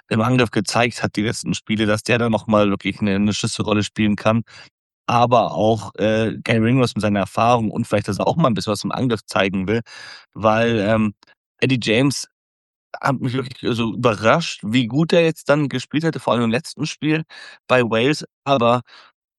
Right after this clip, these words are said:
eigentlich haben die Schotten oft, oft viel Raum, äh, ge-, gefunden, da außerhalb von der dreizehn. Und sie haben's halt dann, äh, vor allem in der ersten Hälfte nicht abschließen können, aber die sind da ziemlich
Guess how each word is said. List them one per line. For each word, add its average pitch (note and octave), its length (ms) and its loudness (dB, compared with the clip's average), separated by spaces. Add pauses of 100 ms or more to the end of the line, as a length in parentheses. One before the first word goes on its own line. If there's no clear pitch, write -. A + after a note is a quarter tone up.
(240)
eigentlich A#2+ 600 2
haben A2+ 120 0
die A2 160 0
Schotten A2 580 -2 (260)
oft, - 460 -2 (300)
oft - 500 0
viel B2+ 300 2
Raum, A2 340 4
äh, F#2+ 220 -2
ge-, G2 220 -2
gefunden, G#2+ 720 -2
da G2+ 200 2
außerhalb G2+ 500 2
von G#2 160 -4
der G#2 80 0
dreizehn. G2+ 480 -2
Und F#2+ 120 -4
sie G2+ 120 -2
haben's A2 160 -2
halt G#2 160 0
dann, G#2 140 0 (500)
äh, G2+ 300 2
vor A2 160 4
allem A2 80 2
in G#2+ 60 0
der G#2+ 100 0
ersten A2+ 260 -4
Hälfte G#2 260 0
nicht G#2+ 200 -2
abschließen A2 500 -2
können, G#2+ 320 2
aber G#2 240 2 (400)
die G#2+ 140 0
sind G#2+ 240 0
da G#2+ 120 2
ziemlich C3 500 0